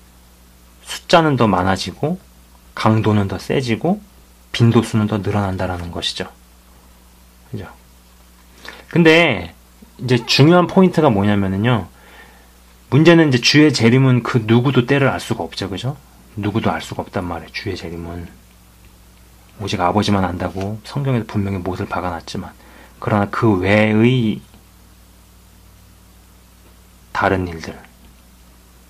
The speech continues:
뭐 이런 일들에 대해서는 때와 시간을 맞출 수 있다는 거, 있다라는 것이 함정입니다. 함정.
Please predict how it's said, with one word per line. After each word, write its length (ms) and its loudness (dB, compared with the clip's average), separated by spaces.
뭐 260 -12
이런 300 2
일들에 240 -4
대해서는 640 -2
때와 240 4
시간을 680 0
맞출 360 0
수 140 -2
있다는 560 0
거, 120 -6
있다라는 540 0
것이 220 -8
함정입니다. 760 2
함정. 380 -6